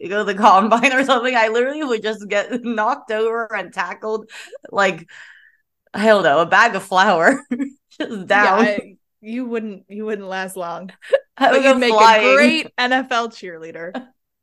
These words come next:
Speaker 1: Right. Indeed. Um, but that does bring me to Joe Burrow, because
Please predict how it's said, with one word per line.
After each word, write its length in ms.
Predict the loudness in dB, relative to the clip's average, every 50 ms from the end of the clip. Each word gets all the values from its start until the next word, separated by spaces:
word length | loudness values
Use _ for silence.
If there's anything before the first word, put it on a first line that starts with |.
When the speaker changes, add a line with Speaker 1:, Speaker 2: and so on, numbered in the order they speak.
| _ _ _ -10
Speaker 1:
Right. 320 | -8 -8 -8 -10 -12 -16 -20 _ _ _ _ _ -20 -20 -20 -20 -20 -20 _ _
Indeed. 880 | -6 -4 -2 -2 -2 -2 -2 -2 -2 -2 -2 -4 -4 -6 -8 -10 -12 -16 _ _ _ _ _ _ _ -20 -20 -20 -20 -20 -20 -20 _ _ _ 0
Um, 640 | 4 6 6 8 8 8 8 6 4 2 0 -2 -4 -6 -6 -10 _ _ _ _ _ _ _ _ _ _
but 220 | -6 -4 -2 2 2
that 140 | 2 4 4
does 280 | 4 4 4 2 0
bring 360 | -2 0 0 0 0 -2 -2
me 460 | -2 -2 -2 -4 -6 -8 -8 -10 -14 -18 _ _ _ -14 -6
to 580 | 0 2 4 6 6 6 6 4 4 2 0 -4
Joe 300 | -2 0 2 2 2 2
Burrow, 540 | 2 2 4 4 4 4 2 2 0 -4 -6
because 720 | -8 -10 -10 -6 0 2 2 2 2 0 -4 -10 -14 -18